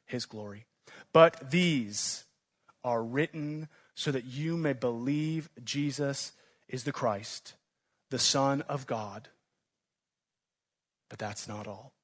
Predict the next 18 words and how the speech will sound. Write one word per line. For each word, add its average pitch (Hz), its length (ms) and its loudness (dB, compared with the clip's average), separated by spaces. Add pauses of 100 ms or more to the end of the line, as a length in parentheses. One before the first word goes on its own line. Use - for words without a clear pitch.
(1400)
"And 127 200 -2
that - 180 -8
by 143 560 0 (260)
believing 110 800 -8 (360)
you 127 160 -6
may 117 200 -4
have 104 500 -10 (420)
life 104 680 -12 (720)
in 107 140 -10
his 98 300 -10
name." 101 260 -16 (1300)
Why 131 400 0
does 143 240 -4
the 127 100 -4
gospel 123 640 -8
come 123 380 -8
to - 200 -12
us? - 460 -12